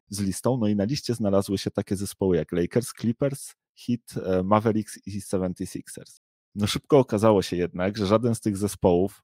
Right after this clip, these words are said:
oprócz może Lakers, nie jest szczególnie zainteresowany. No a z kolei sami Lakersi, ciężko im pewnie będzie zaproponować taką atrakcyjną paczkę, e,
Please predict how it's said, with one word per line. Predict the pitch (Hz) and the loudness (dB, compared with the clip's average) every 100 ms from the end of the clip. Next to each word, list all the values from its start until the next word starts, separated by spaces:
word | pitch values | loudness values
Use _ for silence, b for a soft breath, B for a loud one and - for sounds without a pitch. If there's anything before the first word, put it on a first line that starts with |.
| _ | _
oprócz | 107 - 98 - | -4 -2 -4 0
może | 98 92 95 95 | 0 4 4 6
Lakers, | 98 95 - 98 107 - - | 4 4 2 -2 -2 -6 -6
nie | 110 | -2
jest | 110 - | -2 -2
szczególnie | - - 107 110 110 104 | -8 -2 0 2 2 0
zainteresowany. | 101 101 101 101 101 120 104 85 87 98 _ _ _ - | 0 -2 0 0 2 2 2 2 0 -6 _ _ _ -2
No | 113 | 0
a | |
z | 123 | 0
kolei | - 120 107 | 2 4 4
sami | 110 113 113 | 4 0 2
Lakersi, | 110 101 95 90 - 110 131 - _ | 2 2 0 -2 -2 0 0 -4 _
ciężko | - 180 180 - | -8 -6 -4 -4
im | 135 | -4
pewnie | - 135 127 | -2 -2 0
będzie | 123 127 | -2 0
zaproponować | 113 117 117 - 117 110 104 - | 2 2 0 0 0 2 0 -2
taką | 107 - | -6 -4
atrakcyjną | 104 - 101 - 113 98 - | -4 -4 -4 -2 0 0 2
paczkę, | 107 - - 110 | 2 2 0 2
e, | 104 101 90 - 92 92 | 4 2 -2 -4 -6 -6